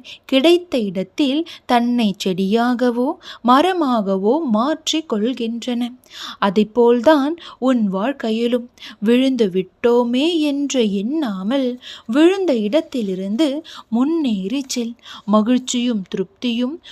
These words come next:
உன்னுடைய உறவுகளாக வைத்துக்கொள். துக்கமும் கவலையும் விருந்தாளிகள், அதை வழியனுப்பி வைத்துவிடு. கவலைகளுக்கு பயந்தால் தூங்க முடியாது.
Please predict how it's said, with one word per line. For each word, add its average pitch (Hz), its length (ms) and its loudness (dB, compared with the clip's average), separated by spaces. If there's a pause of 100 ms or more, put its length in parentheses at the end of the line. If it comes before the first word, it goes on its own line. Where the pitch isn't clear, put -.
(140)
உன்னுடைய 302 720 0
உறவுகளாக 254 1080 -2
வைத்துக்கொள். 233 800 -4 (420)
துக்கமும் 302 720 0
கவலையும் 247 720 0 (340)
விருந்தாளிகள், 240 960 0 (280)
அதை 226 320 4
வழியனுப்பி 226 800 2
வைத்துவிடு. 240 720 -2 (380)
கவலைகளுக்கு 247 1000 2
பயந்தால் 247 600 0 (300)
தூங்க 302 500 0
முடியாது. 233 800 -2